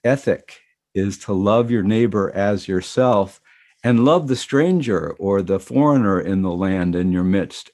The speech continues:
as yourself. That's from Leviticus chapter nineteen. It's really the heart of the ethic of the Hebrew Bible and the Newer Testament. But many ancient rituals are like a foreign language to us. It, it can take,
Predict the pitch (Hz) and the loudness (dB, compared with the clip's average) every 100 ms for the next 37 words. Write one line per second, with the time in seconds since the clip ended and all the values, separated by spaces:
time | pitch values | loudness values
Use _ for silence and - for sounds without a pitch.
0 | - 95 92 98 82 - 98 76 - 120 | -2 -2 0 -2 -4 -4 -4 -4 -4 -6
1 | 143 175 143 117 107 127 139 127 95 92 | -4 -2 2 2 2 0 0 -4 -6 -6
2 | - _ _ _ _ _ _ - 110 110 | -12 _ _ _ _ _ _ -2 -2 0
3 | 113 98 104 101 98 - 131 101 78 - | -2 0 2 0 -2 0 2 2 -4 -14
4 | _ _ _ _ _ - - 95 107 101 | _ _ _ _ _ -16 -10 -4 -2 2
5 | 95 90 95 98 95 - 87 85 82 87 | 0 0 0 0 0 -6 -4 -4 -4 -2
6 | 85 82 _ _ _ _ 117 127 104 95 | -2 -4 _ _ _ _ -2 0 0 -2
7 | 92 87 92 95 95 90 98 92 92 - | -2 -2 -2 0 -2 0 2 2 0 -6
8 | 80 90 110 98 78 64 85 87 90 87 | -6 -2 -2 -2 -4 -6 -6 -2 0 0
9 | 82 87 - 110 104 - 73 73 _ _ | -4 -8 -2 -2 -2 -8 -8 -10 _ _
10 | - _ _ _ - 135 147 - 143 220 | -20 _ _ _ -2 -2 -2 0 2 4
11 | 285 226 - _ 131 170 165 143 131 156 | 4 2 -4 _ 0 0 0 0 0 0
12 | 131 110 107 110 117 123 98 - 131 127 | 0 0 2 2 2 0 -2 0 2 4
13 | 98 101 127 98 87 - - 92 82 - | 2 4 4 2 0 -6 -4 -2 -2 -4
14 | 98 95 104 110 104 135 123 | -10 -8 -8 -4 -4 -4 -6